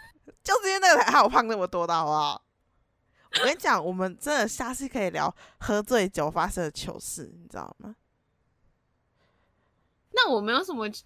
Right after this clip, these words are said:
Speaker 2: 哦，哦，我有。
Speaker 1: <laughs> 你有啊，你忘记啊，Wild Force 啊。
Speaker 2: 之后再说，之后再说。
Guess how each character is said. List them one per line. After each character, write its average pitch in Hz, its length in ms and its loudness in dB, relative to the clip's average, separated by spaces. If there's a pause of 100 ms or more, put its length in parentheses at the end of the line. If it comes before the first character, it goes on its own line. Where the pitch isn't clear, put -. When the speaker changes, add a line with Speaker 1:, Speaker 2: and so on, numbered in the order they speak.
(240)
Speaker 2:
哦， 170 220 -6 (180)
哦， 151 160 -12
我 151 140 -12
有。 156 180 -10 (300)
Speaker 1:
<laughs> - 300 -20
你 254 240 -2
有 226 200 10
啊， 175 280 6
你 196 160 -8
忘 240 280 -2
记 220 380 -8
啊， 170 200 2
Wild 185 280 -2
Force 165 480 -10
啊。 156 440 -14 (600)
Speaker 2:
之 247 160 0
后 - 240 0
再 247 240 -4
说， 208 300 -8
之 202 240 -8
后 214 180 -4
再 202 180 -6
说。 - 320 -14